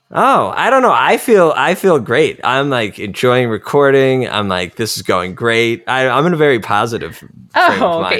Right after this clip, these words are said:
Speaker 1: right
Speaker 2: See, I
Speaker 1: now.
Speaker 2: can't, see, we're recording remote. I can't read your energy remote.
Speaker 1: And I, and I'm not lit, so I look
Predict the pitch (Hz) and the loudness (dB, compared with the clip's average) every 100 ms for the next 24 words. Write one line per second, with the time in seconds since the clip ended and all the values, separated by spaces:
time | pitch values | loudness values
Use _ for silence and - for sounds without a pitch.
0 | - 330 302 - 381 302 - _ - 277 | -2 0 0 0 -2 -4 -8 _ -6 -2
1 | 277 302 302 330 339 302 247 233 226 196 | 2 0 0 0 0 -2 -2 2 2 0
2 | 262 311 - 247 294 233 226 208 285 226 | -2 -2 -2 -4 -4 -4 -2 0 0 0
3 | 180 160 156 151 165 - - _ _ - | -2 -2 -2 0 0 0 -6 _ _ -20
4 | - 139 180 175 160 170 165 165 165 151 | -4 0 0 0 0 0 0 0 0 -2
5 | 135 139 147 - - - 127 113 110 120 | 2 2 2 -2 -8 -2 0 0 -2 -4
6 | - | -8